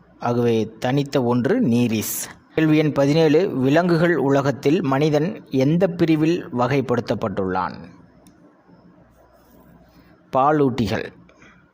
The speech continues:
கேள்வி எண் பதினெட்டு, தவறான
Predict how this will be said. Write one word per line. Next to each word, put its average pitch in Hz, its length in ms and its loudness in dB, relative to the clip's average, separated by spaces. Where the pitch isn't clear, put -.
கேள்வி 196 320 4
எண் 185 140 0
பதினெட்டு, 180 340 4
தவறான 175 400 2